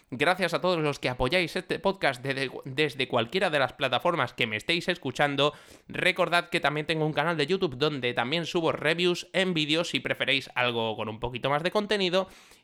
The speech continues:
Y nos veremos próximamente con actualizaciones del podcast donde iré trayendo contenido con más asiduidad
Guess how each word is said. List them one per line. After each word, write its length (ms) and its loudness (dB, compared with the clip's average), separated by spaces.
Y 540 2
nos 240 0
veremos 320 0
próximamente 720 -2
con 360 2
actualizaciones 800 0
del 200 0
podcast 420 0
donde 380 0
iré 160 2
trayendo 440 0
contenido 720 2
con 200 0
más 340 -2
asiduidad 720 0